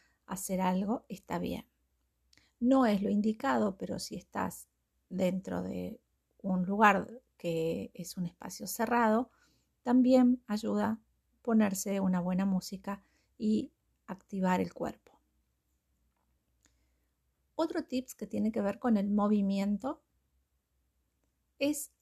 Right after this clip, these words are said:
en la mañana abrir los ojos y agradecer.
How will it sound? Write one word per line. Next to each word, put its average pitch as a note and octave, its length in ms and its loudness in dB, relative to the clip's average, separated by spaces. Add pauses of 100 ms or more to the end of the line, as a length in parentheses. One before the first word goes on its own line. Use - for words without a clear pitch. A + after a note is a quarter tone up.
(580)
en G3 160 0
la F3+ 80 2
mañana G3 680 4 (720)
abrir F#3+ 320 2
los F#3+ 300 -6
ojos - 560 -6 (500)
y A3+ 160 0
agradecer. A3+ 920 -2